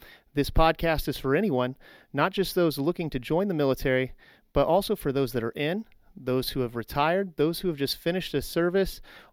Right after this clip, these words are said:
or even those that just want to learn a little bit more information.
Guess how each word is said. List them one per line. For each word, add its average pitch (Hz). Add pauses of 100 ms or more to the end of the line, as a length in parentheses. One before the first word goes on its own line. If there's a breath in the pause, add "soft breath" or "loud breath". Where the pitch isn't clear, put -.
or 208 (640)
even 214
those 170 (100)
that -
just 226
want 196
to -
learn 170 (100)
a 127
little 143
bit 160
more 139
information. 117